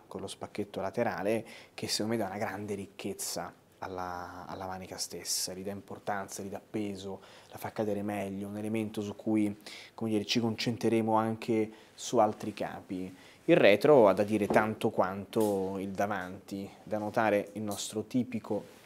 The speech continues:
soffietto centrale, due pence laterali che danno, eh, eh, comodità, morbidezza, facilità d'uso, questa bella martingala volontariamente morbida, che è un effetto un po' di classe, che ci sta bene in questo tipo di cappotti,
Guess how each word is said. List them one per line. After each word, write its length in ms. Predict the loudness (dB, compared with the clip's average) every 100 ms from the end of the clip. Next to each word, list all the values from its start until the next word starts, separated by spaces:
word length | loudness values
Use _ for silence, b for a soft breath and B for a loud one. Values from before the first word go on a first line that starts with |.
| B B B
soffietto 640 | -14 -12 -10 -2 -2 0 -4
centrale, 840 | -2 -2 0 0 2 4 2 0
due 280 | -2 2 2
pence 400 | 2 -2 -6 -8
laterali 520 | -8 -8 -8 -6 -8
che 80 | -8
danno, 1160 | -6 2 4 2 -4 -6 -8 -8 -10 -10 -14 -20 -20
eh, 200 | -10 -8 -6
eh, 360 | -8 -8 -8 -8
comodità, 800 | -8 -6 -8 -6 0 0 0 -6
morbidezza, 1040 | -10 -10 -6 -2 0 0 -2 -4 -4 -8 -10
facilità 380 | -10 -4 -2
d'uso, 720 | -2 -6 -4 -2 -2 -4 -14 -20 -20 _
questa 260 | -6 -2
bella 240 | 0 2 0
martingala 880 | -2 -6 -8 -4 -4 -6 -12 -14 -14
volontariamente 1200 | -10 -6 -4 -6 -4 -2 -2 -2 -2 -4 -4 0 2
morbida, 920 | 4 2 -2 -6 -6 -6 -6 -6 -10
che 140 | -12 -12
è 40 |
un 80 | -12
effetto 380 | -12 -12 -12 -14
un 100 | -12
po' 80 |
di 100 | -12
classe, 580 | -10 -10 -10 -10 -8 -8
che 80 | -12
ci 120 | -12
sta 200 | -10 -10
bene 320 | -6 -4 -4
in 40 | -10
questo 260 | -14 -14
tipo 180 | -14 -12
di 100 | -10
cappotti, 720 | -10 -8 -6 -6 -2 -2 -2